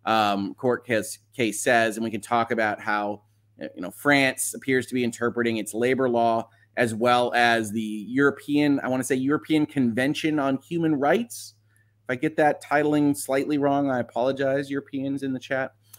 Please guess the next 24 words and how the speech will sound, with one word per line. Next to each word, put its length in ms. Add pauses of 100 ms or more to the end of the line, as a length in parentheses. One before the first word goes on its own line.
(360)
Um, 440
and 380
we're 80
also 160
gonna 140
talk 260
a 20
little 220
bit 320
about 400
how 220
it 160
differs, 360
in 80
my 160
opinion, 380
from 160
how 140
most 400
jurisdictions 560
would 120
treat 220
this 140
question, 420